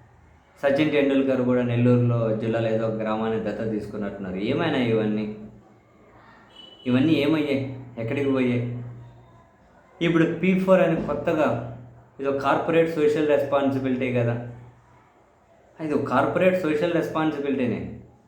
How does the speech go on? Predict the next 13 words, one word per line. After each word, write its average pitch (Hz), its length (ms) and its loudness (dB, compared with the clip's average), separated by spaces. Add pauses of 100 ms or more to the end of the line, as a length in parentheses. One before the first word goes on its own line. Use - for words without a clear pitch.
(500)
ఇంతకుమించి 151 680 0
ఏముంది 180 300 2
పీ 147 260 -4
ఫోర్లో 139 260 -2
కొత్తగా 135 320 0
ఇంత 123 260 2
గొప్పగా 127 500 0
ప్రచారం 123 480 0
చేయడానికి? 113 580 -4 (2000)
డబ్బున్నోళ్ళు 165 920 2 (880)
కొందరికి 151 460 2
మేలు 135 220 2
చేస్తారట. 113 680 -2